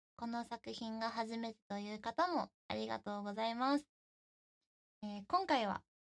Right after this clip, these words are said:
普通の女の子でしたね。え、前はなんか普通じゃなかったから、えー、普通じゃない女の子がね、何か気になる人は、まあ、ぜひデビュー作品をチェッ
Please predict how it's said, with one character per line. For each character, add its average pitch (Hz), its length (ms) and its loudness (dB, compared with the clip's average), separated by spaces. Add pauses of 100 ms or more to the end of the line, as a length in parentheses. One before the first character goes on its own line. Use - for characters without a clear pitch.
(220)
普 - 80 -2
通 294 380 8
の 294 220 6 (220)
女 269 320 8
の 208 140 4
子 185 220 2
で 190 140 0
し 196 40 -6
た - 120 -4
ね。 233 240 2 (760)
え、 220 80 0
前 330 300 6
は 359 220 8
な 349 100 4
ん 311 40 0
か 226 220 2 (220)
普 233 80 -6
通 233 240 0
じ 220 80 -2
ゃ 202 80 2
な 269 80 8
か 247 60 4 (260)
っ - 20 -4 (140)
た 247 100 0
か 220 180 -2
ら、 220 300 2 (580)
え 226 200 -6
ー、 - 20 -6
普 - 160 -14
通 330 140 4
じ 320 80 4
ゃ 311 80 6
な 262 180 6
い 226 140 2
女 214 260 2
の 208 140 -2
子 202 140 0
が 202 120 0
ね、 202 140 -2
何 208 240 -2
か 190 140 -4
気 - 140 -4
に 202 120 0
な 214 100 0
る 208 80 -4
人 202 200 -2
は、 262 340 4
ま 208 80 -4
あ、 202 80 -2
ぜ 208 100 -2
ひ 196 140 -4
デ 196 160 0
ビ 208 140 0
ュ - 20 -2
ー 220 40 -6
作 262 240 -8
品 208 280 -2
を 190 80 -2
チ - 140 -14
ェ - 20 -14
ッ - 20 -20